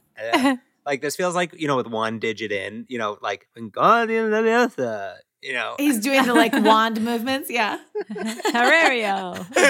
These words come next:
Speaker 2: I'm very familiar with all those since I was just there. So if you, anyone wants.
Speaker 1: <laughs> You know all of 'em.
Speaker 2: Yeah.
Speaker 1: He's, like, glowing from the inside out with Alohomora.
Speaker 3: <laughs>
Speaker 1: Draco gasped and tightened,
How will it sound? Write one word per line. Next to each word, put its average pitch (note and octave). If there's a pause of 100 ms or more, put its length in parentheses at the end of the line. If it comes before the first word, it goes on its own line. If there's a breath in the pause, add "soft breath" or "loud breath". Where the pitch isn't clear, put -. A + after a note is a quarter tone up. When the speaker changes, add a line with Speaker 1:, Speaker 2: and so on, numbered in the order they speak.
Speaker 2:
I'm D4
very E4
familiar D4
with D4
all A3
those G#3+
since A3+
I G3+
was G3+
just G#3
there. F#3
So E3+
if -
you, B3
anyone A#3+
wants. G3+
Speaker 1:
<laughs> D4
You E3
know D3+
all C#3
of C#3
'em. B2 (120)
Speaker 2:
Yeah. - (280)
Speaker 1:
He's, C3
like, C3+
glowing B2
from A#2+
the A2
inside G#2
out G2 (100)
with A2
Alohomora. G#2+
Speaker 3:
<laughs> -
Speaker 1:
Draco E3
gasped A2+
and G#2+
tightened, F#2+